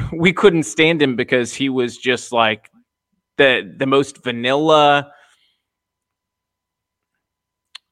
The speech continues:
I'm trying to think of a nice way to say this. I mean, there's not really a nice way to say it. He's, he's terrible on the issues. He's terrible on policy. This is a guy who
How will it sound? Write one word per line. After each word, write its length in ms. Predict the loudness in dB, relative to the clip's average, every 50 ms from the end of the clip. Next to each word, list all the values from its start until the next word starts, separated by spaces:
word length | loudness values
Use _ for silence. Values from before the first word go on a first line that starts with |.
| _ _ _
I'm 60 | -12
trying 220 | -6 -6 -4 -4
to 40 | -4
think 160 | -8 -10 -8
of 60 | -6 -4
a 40 |
nice 280 | -2 -2 -4 -4 -6 -6
way 80 | -6 -6
to 80 | -6
say 240 | -6 -6 -6 -6 -4
this. 440 | -4 -4 -6 -6 -8 -12 -20 -20 _ _
I 60 | -4
mean, 100 | -2 -2
there's 140 | -2 -2 -2
not 120 | 0 0
really 140 | 0 0 -2
a 40 | 0
nice 180 | -2 -4 -4 -4
way 60 | -6
to 60 | -6
say 200 | -2 -2 -2 -2
it. 80 | -2 -4
He's, 240 | -6 -6 -6 -6 -10
he's 320 | -10 -4 -4 -4 -4 -4
terrible 400 | -6 -4 -4 -4 -2 -4 -4 -4
on 140 | -4 -6 -6
the 120 | -6 -6
issues. 380 | -6 -6 -6 -12 -14 -14 -14 -12
He's 160 | -12 -12 -12
terrible 460 | -14 -12 -8 -4 -4 -4 -2 -4 -4
on 160 | -4 -6 -6 -2
policy. 520 | -2 -2 0 0 -4 -6 -8 -14 -18 -12 -12
This 180 | -12 -10 -10
is 100 | -10 -8
a 60 | -6 0
guy 300 | 2 2 2 2 2 0
who 420 | -2 -6 -6 -6 -6 -8 -10